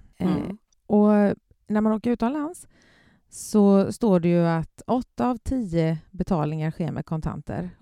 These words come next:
Speaker 1: Och man ska helst stå på Forex växla kontanter innan man åker. Så det är verkligen bara i Sverige som vi är så extrema med att allting ska vara kontantfritt eller så.
Speaker 2: Mm.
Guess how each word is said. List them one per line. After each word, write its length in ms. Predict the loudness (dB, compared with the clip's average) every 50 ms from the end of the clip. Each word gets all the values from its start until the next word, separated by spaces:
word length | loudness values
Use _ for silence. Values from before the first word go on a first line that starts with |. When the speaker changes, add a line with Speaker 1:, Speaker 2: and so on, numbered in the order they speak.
| -10
Speaker 1:
Och 180 | -6 -4 -4 -4
man 180 | -4 -6 -8 -6
ska 140 | -6 -6
helst 280 | -4 -4 -4 -4 -6 -8
stå 160 | -6 -6 -6
på 140 | -4 -4 -6
Forex 440 | -6 -6 -6 -6 -6 -8 -10 -10 -10
växla 440 | -10 -10 -10 -8 -8 -6 -6 -6 -10 _ _ _ _ _ _ _ _ _ -6
kontanter 540 | -4 -2 0 0 -2 -2 -4 -8 -8 -4 -4
innan 260 | -2 -4 -4 -4 -6
man 140 | -6 -8 -8
åker. 360 | -8 -10 -10 -10 -10 -10 -8
Så 140 | -8 -8 -4
det 80 | -2 -2
är 80 | 0
verkligen 420 | 0 -2 -2 -2 -2 -4 -4 -2 0
bara 380 | 0 0 2 0 0 0 -2 -2
i 40 | -4
Sverige 520 | -4 -4 -4 -2 -2 -2 -2 -4 -4 -4
som 140 | -4 -2 -2
vi 80 | 0
är 100 | -2 -2
så 180 | -2 -4 -4 -4
extrema 1080 | -4 -6 -8 -10 -16 -18 -18 -16 -6 -2 -2 0 0 0 -2 -2 -4 -4 -4 -4 -4 -2
med 280 | -2 -4 -4 -6 -6 -8
att 120 | -10 -10 -6
allting 560 | -6 -6 -6 -6 -8 _ -4 -4 -4 -4 -6
ska 200 | -8 -8 -6 -4
vara 300 | -4 -4 -4 -4 -6 -8 -10 _ _ _ _ _ _ -10
kontantfritt 840 | -8 -6 -4 -4 -4 -4 -4 -6 -8 -8 -8 -8 -8 -10 _ -6
eller 200 | -4 -4 -2 0
så. 220 | 0 2 2 0 -2 -6 _ _ _ _ _ _ _ _ _ _ _ _ _ _ _ _ -16
Speaker 2:
Mm. 180 | -14 -14 -14